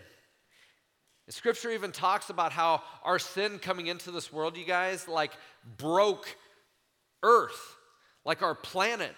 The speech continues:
like, the reason natural disasters exist. Part of it is because of the sin that we brought, we brought into this world broke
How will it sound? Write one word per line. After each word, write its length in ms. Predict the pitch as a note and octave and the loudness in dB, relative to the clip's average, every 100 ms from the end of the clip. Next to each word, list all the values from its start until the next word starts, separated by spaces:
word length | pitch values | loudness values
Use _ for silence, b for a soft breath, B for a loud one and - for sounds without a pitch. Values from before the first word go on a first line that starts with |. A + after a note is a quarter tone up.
| - | -4
like, 240 | E3 - | -2 -2
the 80 | F3+ | -4
reason 500 | D#3 A3 C4 G#3+ F3+ | -2 -2 -2 -4 -2
natural 400 | F3 F3+ - F#3 | 0 0 -2 -6
disasters 680 | D#3+ C#3+ D#3+ D#3+ - D#3+ C#3+ | -4 0 0 0 -4 -8 -8
exist. 680 | C3+ C3+ D#3 A#2 - - - b b b b _ - | -8 -4 -4 -4 -10 -20 -20 b b b b _ 0
Part 160 | A#3+ | 2
of 80 | A#3+ | 2
it 60 | F#3 | -2
is 60 | |
because 300 | E3 D3 G#3 | -6 -6 -4
of 80 | G3+ | -4
the 80 | F3 | -4
sin 360 | - G#3+ B3 | -4 0 0
that 180 | G#3+ F3 | 0 -4
we 140 | G3+ A3 | -6 -10
brought, 540 | D3+ A#2+ F3+ G#3 E3 | -12 -2 2 2 0
we 140 | F#3 | -6
brought 480 | G3 B2+ D#3 F#3 G#3 | -8 -6 0 4 4
into 340 | G#3 A3+ - G3 | 4 -2 -6 -6
this 240 | F#3 - | -6 -6
world 380 | D#3+ G#3 G#3+ E3 - B B A#2 | -4 0 0 -2 -10 B B -10
broke 560 | D3 G3+ B3+ G3+ - | 2 6 8 6 2